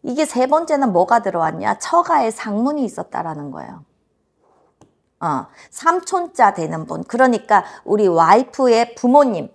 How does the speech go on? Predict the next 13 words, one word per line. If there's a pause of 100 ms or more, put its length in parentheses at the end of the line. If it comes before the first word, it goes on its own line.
(140)
그러-,
어,
그러니까
뭐 (260)
그
장모의 (220)
이
형제들,
형제분이던
장인의
형제분이던, (260)
근데
우리